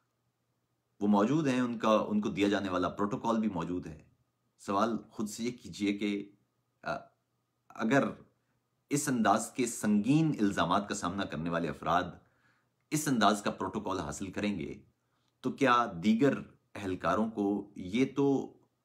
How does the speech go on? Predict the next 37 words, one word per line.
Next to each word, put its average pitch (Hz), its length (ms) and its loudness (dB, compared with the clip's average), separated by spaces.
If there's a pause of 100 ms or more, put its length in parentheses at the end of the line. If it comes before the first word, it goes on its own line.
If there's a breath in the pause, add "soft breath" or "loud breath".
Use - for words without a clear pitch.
(280)
शय 135 240 0
नहीं 151 160 -2
मिलेगी 113 360 0
कि 98 120 -4
वो 101 140 0
भी 104 200 -4 (200)
गैर 95 220 0
कानूनी 85 360 -4
काम 82 240 -4
कर 82 100 -10
सकते - 340 -16
हैं? - 100 -20 (880 loud breath)
मैं 147 100 6
यूरोप 156 380 6
की 151 100 4
एक - 240 -2
मिसाल 98 340 4
आपको 76 200 -2
देना 67 220 -10
चाहता - 300 -18
हूँ, - 200 -20
क्योंकि 104 180 -4
हमारे 95 240 4
वज़ीर 98 300 0
आज़म 110 160 2
साहब 104 220 -2
यूरोप 95 260 -2
की - 60 -4
बड़ी 95 180 0
मिसालें 76 380 -4
देते - 240 -14
हैं। - 140 -20 (720 soft breath)
यूरोप 151 320 4
में 170 80 2
होता 123 220 2
ये 98 220 2
है, 101 280 -8